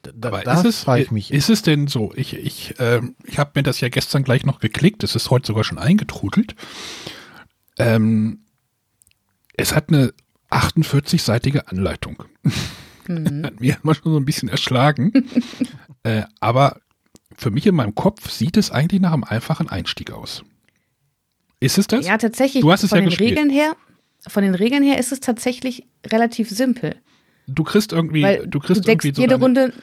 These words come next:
Speaker 2: deine Dilemmakarte auf und musst darüber abstimmen. So, das ist das, das
Speaker 3: Genau, es wird
Speaker 2: so in meinem Kopf ist, so, so ist in meinem Kopf gerade der Spielablauf. <laughs>
Speaker 3: So ist es tatsächlich. Also es wird eine Dilemmakarte aufgedeckt.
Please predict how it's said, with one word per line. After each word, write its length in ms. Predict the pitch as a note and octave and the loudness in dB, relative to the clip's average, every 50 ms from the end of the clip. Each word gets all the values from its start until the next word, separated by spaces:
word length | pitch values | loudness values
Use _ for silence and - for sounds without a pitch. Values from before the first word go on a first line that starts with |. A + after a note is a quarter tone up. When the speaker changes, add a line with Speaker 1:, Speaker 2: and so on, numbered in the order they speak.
| _ _ | _ _
Speaker 2:
deine 200 | - C3 C3 C3 A#2+ | 0 0 0 0 -2
Dilemmakarte 720 | - A2+ G#2 B2 D3+ G3 G#3+ G#3+ - A#3 A3 G#3+ G#3+ A3 | -2 -2 0 2 2 2 2 2 2 0 0 2 0 0
auf 180 | - G#3 A3 - | 2 2 2 2
und 80 | F#3+ F3+ | 2 2
musst 220 | F3 F3 - - | 0 0 0 -2
darüber 260 | F3 F3+ E3+ E3+ D3+ | -2 0 0 0 -2
abstimmen. 480 | - - - - - - - - - - - _ _ _ _ _ _ _ _ | -2 -4 -6 -8 -8 -8 -10 -12 -14 -18 -20 _ _ _ _ _ _ _ _
So, 140 | _ - A2+ | _ -8 -6
das 160 | B2+ C#3+ - | -4 -2 -2
ist 120 | G3 F3+ - | -2 -2 -2
das, 240 | D#3+ D#3+ - - - | -2 -4 -4 -6 -2
das 120 | - C#4+ | 0 2
Speaker 3:
Genau, 120 | C4 G3 | 2 2
es 120 | F#3+ F#3 - | 2 0 -2
wird 160 | A3+ G#3+ - | -4 -6 -2
Speaker 2:
so 180 | - F3 F3 F#3+ | 2 2 4 4
in 80 | F#3 | 4
meinem 220 | F3 E3+ F3+ G3 F#3+ | 2 2 2 2 0
Kopf 240 | - G3 F#3 - | 0 -2 -2 -2
ist, 180 | E3+ D#3 - - - | -2 -4 -4 -6 -8
so, 240 | C#3 C3+ D#3 F3 E3+ - - | -4 0 2 2 2 0 -4
so 300 | - - D#3 F#3+ A3 G3+ | -14 -4 -2 0 0 0
ist 160 | F#3+ F3+ - | 0 -2 0
in 80 | F3 D#3 | 0 2
meinem 240 | C#3+ C#3 E3 F#3 E3+ | 2 4 4 4 4
Kopf 180 | - D#3 - | 2 0 0
gerade 200 | - - C3+ - | 0 -2 -2 0
der 80 | - C3+ | 0 -2
Spielablauf. 640 | - - - E2+ D#2+ - - - G#2+ - - - _ | -2 -4 -4 -6 -6 -6 -8 -12 -16 -14 -16 -20 _
<laughs> 1500 | _ - - - - - - - - - - - - _ _ _ _ _ _ - - - - - - - - _ _ - | _ -20 -20 -20 -20 -20 -18 -18 -18 -16 -16 -18 -20 _ _ _ _ _ _ -20 -20 -20 -20 -20 -20 -20 -20 _ _ -6
Speaker 3:
So 120 | A#3 C4+ | -2 -2
ist 160 | - - - | -2 -2 -2
es 80 | F#4 - | -2 -2
tatsächlich. 340 | - A3+ - G#3+ G3 G3 - | -2 0 2 2 2 2 2
Also 140 | G#3 G#3 | 2 2
es 100 | G#3+ G#3+ | 2 0
wird 120 | A3+ A3 - | 0 0 0
eine 200 | - G#3 G#3 G3 | 2 2 2 2
Dilemmakarte 460 | F#3+ F3+ E3+ E3+ E3+ F#3 E3+ - - | 2 2 2 2 2 2 0 0 0
aufgedeckt. 500 | - C4+ - - D4+ C#4 D4+ F4 - - | -2 -2 -2 -2 -4 -6 -6 -8 -10 -12